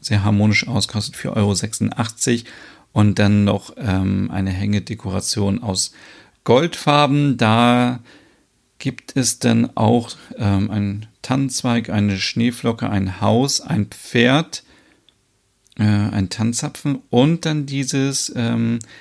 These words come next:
Weihnachtsherz aus Dänemark. Und das finde ich merkwürdig, denn eigentlich ist ja ikea ein schwedisches Unternehmen, aber diese Herzen,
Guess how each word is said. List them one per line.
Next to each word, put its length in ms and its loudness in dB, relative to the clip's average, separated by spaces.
Weihnachtsherz 840 0
aus 320 -4
Dänemark. 560 0
Und 180 2
das 300 -2
finde 240 -2
ich 160 -12
merkwürdig, 640 -2
denn 360 4
eigentlich 320 0
ist 60 -8
ja 100 -2
ikea 360 -4
ein 140 0
schwedisches 600 -2
Unternehmen, 580 -2
aber 140 -2
diese 380 -2
Herzen, 580 -2